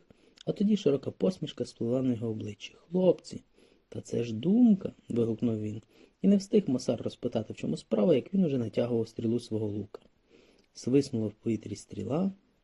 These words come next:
і один з переслідувачів похитнувся. Свиснула друга, і похитнувся інший. Санько схопився за свого лука і став поруч з товаришем. Вправними стрільцями були татари, і безпомильними були їхні стріли,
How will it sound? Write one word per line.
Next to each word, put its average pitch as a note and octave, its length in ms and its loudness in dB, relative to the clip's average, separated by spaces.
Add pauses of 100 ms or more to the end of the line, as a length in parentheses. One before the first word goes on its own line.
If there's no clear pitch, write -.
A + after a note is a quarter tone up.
(540)
і D3 60 0
один F3+ 240 6
з F#3+ 60 -2
переслідувачів A#2 800 2 (100)
похитнувся. - 680 -4 (640)
Свиснула A#2 640 -2
друга, A#2+ 320 0
і C#3 40 0
похитнувся - 640 -2
інший. G#2+ 400 -4 (520)
Санько C#3 360 2
схопився B2 580 2
за G#2+ 100 -8
свого - 340 -10
лука D#3+ 460 -2 (160)
і D3+ 60 -6
став A#3+ 280 -2
поруч C3+ 320 0
з - 40 -18
товаришем. A2 600 -6 (600)
Вправними A#2 480 4
стрільцями C#3+ 560 -2
були A2+ 200 2
татари, G#2+ 480 -2
і A#2 100 -6
безпомильними E3 880 2
були C3 240 4
їхні C#3 240 -2
стріли, B2 440 2